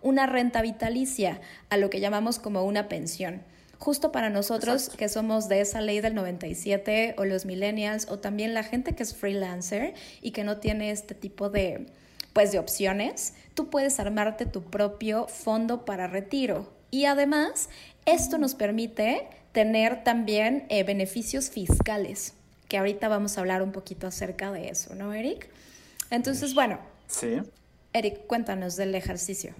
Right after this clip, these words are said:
Speaker 1: ¿no?
Speaker 3: Échenle, échenle.
Speaker 2: Ah, bueno, bueno, bueno, es que traemos aquí material, denme un segundito, tengo, vamos a hacer un ejercicio
Speaker 3: A ver.
Speaker 2: de, y tú, a ver, me gustaría que tú me respondieras, Marquito, las preguntas que te vaya haciendo.
Speaker 3: Venga.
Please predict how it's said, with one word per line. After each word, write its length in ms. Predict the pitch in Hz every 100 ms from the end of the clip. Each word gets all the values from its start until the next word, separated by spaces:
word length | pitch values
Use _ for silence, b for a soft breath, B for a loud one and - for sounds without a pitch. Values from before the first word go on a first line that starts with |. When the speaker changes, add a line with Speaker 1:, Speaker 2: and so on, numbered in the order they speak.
| -
Speaker 1:
¿no? 200 | 202 254 -
Speaker 3:
Échenle, 320 | - - 117 143
échenle. 400 | - 104 92 - _ _ _ _ - _ - _ _ _ _ -
Speaker 2:
Ah, 240 | 147 160
bueno, 220 | 160 160
bueno, 180 | 135 131
bueno, 240 | 123 123
es 180 | 135 139
que 80 | 175
traemos 480 | 160 131 135 147 143
aquí 600 | 120 131 131 135 139 -
material, 880 | 127 110 - 110 110 117 135 165 156
denme 240 | 123 127
un 80 | 127
segundito, 500 | 127 117 107 117 135
tengo, 640 | 139 139 147 156 165 165 - _ _ -
vamos 200 | 208 226
a 20 |
hacer 160 | 196
un 100 | 202
ejercicio 800 | 180 131 120 165 160 180 240 - _ -
Speaker 3:
A 60 |
ver. 120 | - -
Speaker 2:
de, 840 | 123 135 131 127 127 127 135 - - _ _ _ -
y 400 | 139 127 123 135
tú, 320 | - 160 165
a 60 | 147
ver, 120 | 143
me 120 | 139
gustaría 260 | 123 127 139
que 80 | 156
tú 100 | 147
me 120 | 139
respondieras, 420 | 131 113 120 131
Marquito, 400 | 139 131 135 160
las 140 | 147
preguntas 260 | - 113 -
que 80 | -
te 80 | 117
vaya 160 | 117
haciendo. 380 | 123 160 143 120
Speaker 3:
Venga. 280 | 113 104